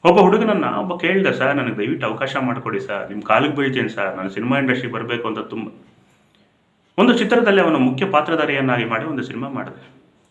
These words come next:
ಸಿನಿಮಾ ಶೂಟಿಂಗ್ ಎಲ್ಲ ಕಂಪ್ಲೀಟ್ ಆಯ್ತು, ಡಬ್ಬಿಂಗ್, ಡಬ್ಬಿಂಗ್ ವರ್ಕು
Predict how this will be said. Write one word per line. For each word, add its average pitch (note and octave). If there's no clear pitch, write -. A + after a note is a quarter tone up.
ಸಿನಿಮಾ F3+
ಶೂಟಿಂಗ್ E3
ಎಲ್ಲ C#3+
ಕಂಪ್ಲೀಟ್ C#3+
ಆಯ್ತು, B2
ಡಬ್ಬಿಂಗ್, D3
ಡಬ್ಬಿಂಗ್ C3+
ವರ್ಕು F3+